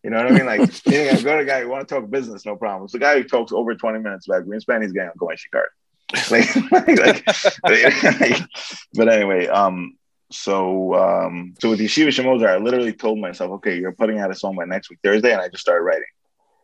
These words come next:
Speaker 1: And it just came out. I, like, basically, like, forced myself to do it. So I wanna do the same thing over here and say, "Look, at least just do a freestyle, do something." So I just sat down and started writing. I came up with, like, o-, off the top of my head, I just lines start, you know, different things start coming up, but they're never good enough.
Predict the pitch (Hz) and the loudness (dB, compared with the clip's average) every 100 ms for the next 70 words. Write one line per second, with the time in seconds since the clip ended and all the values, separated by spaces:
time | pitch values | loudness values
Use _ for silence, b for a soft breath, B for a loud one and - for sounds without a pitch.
0 | - - 92 - 101 107 107 - _ _ | -14 -6 -6 -2 -2 0 -2 -4 _ _
1 | _ _ _ 92 98 101 98 135 135 110 | _ _ _ -4 0 0 2 0 2 -2
2 | - 123 110 - 98 95 87 92 90 - | -2 -4 -4 -4 -8 -8 -8 -6 -6 -6
3 | b b b - 107 98 98 104 123 120 | b b b 0 4 6 4 2 -2 0
4 | 110 - 113 107 110 107 151 156 123 104 | -2 -4 -6 -6 -4 -2 0 0 0 -2
5 | 104 110 110 - 107 156 - 127 135 107 | -4 -4 -4 -4 -4 -4 -6 -4 -4 -4
6 | 117 107 87 67 - _ _ 101 104 107 | -4 -4 -4 -4 -10 _ _ -14 -8 -8
7 | - - - b b 101 107 110 120 110 | -8 -14 -18 b b 0 0 2 2 2
8 | 107 101 92 95 92 107 98 92 117 113 | 2 -2 -2 -2 2 2 0 -6 -6 -4
9 | 104 95 92 90 - B B - - 131 | -4 -6 -6 -8 -12 B B -4 2 2
10 | - 123 123 110 117 101 104 113 110 92 | 2 0 0 -2 -2 -2 0 0 0 -2
11 | 87 90 101 - - 110 101 98 - - | -6 -10 -16 -18 -4 -2 -2 -6 -8 -4
12 | - 101 87 98 - - - 117 113 92 | -2 -4 -6 -6 -8 -14 -2 0 0 -2
13 | 92 120 104 104 127 139 104 - 107 107 | -2 -2 0 2 4 2 2 0 0 0
14 | 95 110 95 80 | 2 0 0 -4